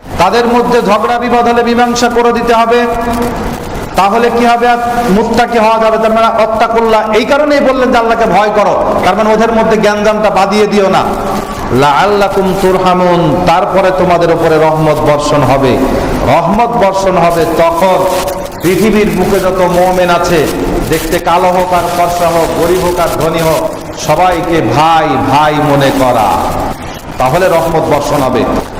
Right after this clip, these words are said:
আল্লাহ রাব্বুল আলামিনের রহমত আমাদের উপরে এই কারণেই নাই যে আমরা প্রত্যেকটা মুমিনকে আমরা ভাই ভাই মনে করতে পারি না,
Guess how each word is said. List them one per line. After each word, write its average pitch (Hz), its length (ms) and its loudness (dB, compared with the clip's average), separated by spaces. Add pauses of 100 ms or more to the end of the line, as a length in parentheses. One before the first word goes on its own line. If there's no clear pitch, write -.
আল্লাহ 160 220 2
রাব্বুল 160 300 0
আলামিনের 151 500 0 (800)
রহমত 160 600 0
আমাদের 151 300 0
উপরে 151 540 0
এই 151 300 0
কারণেই 277 480 2
নাই 277 300 2 (580)
যে 180 120 2 (160)
আমরা 254 380 2
প্রত্যেকটা 214 560 -2
মুমিনকে 202 580 2
আমরা 190 220 0
ভাই 165 300 0
ভাই 170 160 2
মনে 160 200 0
করতে 143 280 0
পারি 123 220 0
না, 107 100 -2